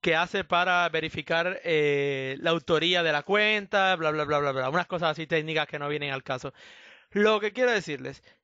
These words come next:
¿qué es lo que pasa con este error? Cuando vienes aquí puedes jugar single player todo lo que quieras, pero cuando vas a un servidor, miren lo que va a pasar.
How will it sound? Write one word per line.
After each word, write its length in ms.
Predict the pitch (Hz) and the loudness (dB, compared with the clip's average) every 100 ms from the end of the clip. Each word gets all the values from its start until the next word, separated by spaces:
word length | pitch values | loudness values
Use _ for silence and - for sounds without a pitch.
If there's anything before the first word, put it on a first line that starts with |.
| - | -2
¿qué 80 | 254 | 0
es 80 | |
lo 100 | 262 | 2
que 100 | 240 | 0
pasa 220 | 220 220 220 | -2 -4 -2
con 160 | 202 | -2
este 160 | 202 - | -2 -2
error? 240 | 170 139 | -2 -2
Cuando 260 | - 165 196 | -2 -2 0
vienes 240 | 269 269 | 0 0
aquí 280 | 233 226 226 | 0 -2 -2
puedes 240 | 233 240 | 2 2
jugar 240 | 226 214 202 | 2 2 0
single 260 | 214 190 | -2 -4
player 240 | 170 190 185 | -2 0 0
todo 140 | 185 | 2
lo 80 | 175 | 2
que 100 | 170 | 0
quieras, 200 | 147 143 | -4 -4
pero 160 | 151 147 | -4 -2
cuando 200 | 160 165 | -2 0
vas 140 | 233 | -2
a 60 | 269 | -2
un 40 | |
servidor, 540 | 226 220 175 190 185 - | -2 -2 0 0 0 -4
miren 260 | 190 190 165 | -2 0 2
lo 80 | 147 | 2
que 60 | |
va 80 | 143 | 0
a 40 | |
pasar. 360 | 143 139 - - | -2 -6 -8 -12